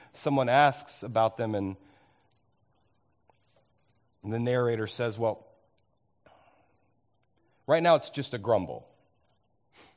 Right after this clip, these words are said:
And, and there might, in fact, be a spark of that person still there. But if that is all that that person becomes, is a grumble and a grumble and a complaint, they might, in fact, change and become a grumbler.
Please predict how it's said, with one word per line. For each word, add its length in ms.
And, 160
and 240
there 80
might, 320
in 80
fact, 320
be 80
a 40
spark 480
of 120
that 480
person 460
still 340
there. 400
But 120
if 120
that 200
is 100
all 360
that 140
that 180
person 340
becomes, 460
is 100
a 60
grumble 480
and 120
a 40
grumble 380
and 100
a 20
complaint, 640
they 80
might, 220
in 80
fact, 260
change 880
and 100
become 260
a 60
grumbler. 560